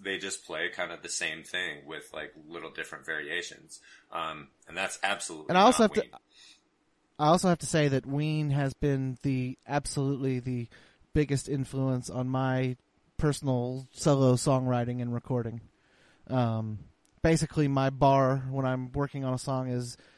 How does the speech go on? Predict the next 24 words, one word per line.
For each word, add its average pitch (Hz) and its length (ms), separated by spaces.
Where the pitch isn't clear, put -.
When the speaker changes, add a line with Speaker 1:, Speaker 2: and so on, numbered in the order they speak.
Speaker 2:
is 123 480
if, - 200
if 147 160
this 180 220
was, 175 160
if 151 120
I 170 100
heard 190 180
this 175 180
as 156 140
an - 100
unreleased 156 400
Ween 147 280
demo, 131 340
would 131 100
it 127 100
be 127 120
cool? 120 400
And 139 120
if 135 100
I 135 120
say 135 180
yes, 147 580
then, 135 460